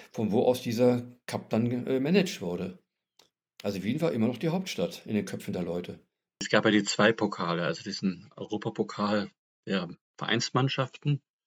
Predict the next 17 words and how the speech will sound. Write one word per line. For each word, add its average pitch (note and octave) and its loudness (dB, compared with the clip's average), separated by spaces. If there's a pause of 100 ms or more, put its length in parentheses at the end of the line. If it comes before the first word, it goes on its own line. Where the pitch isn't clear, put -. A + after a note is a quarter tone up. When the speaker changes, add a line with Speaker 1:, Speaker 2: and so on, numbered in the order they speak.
(720)
Speaker 2:
der G#2+ -4
dann F2+ -4
später G2 0
unter F#2+ -2
dem F2 -8 (120)
Begriff - -6
Mitropa G#2+ 0
Cup, - -8
äh, G2+ -6
immer G2 2
in G2 4
Zeitungen A2+ 0
zitiert A#2 -2
wurde, B2 0 (340)
und G#2+ 0
dann G#2+ 4
diesen G2+ 4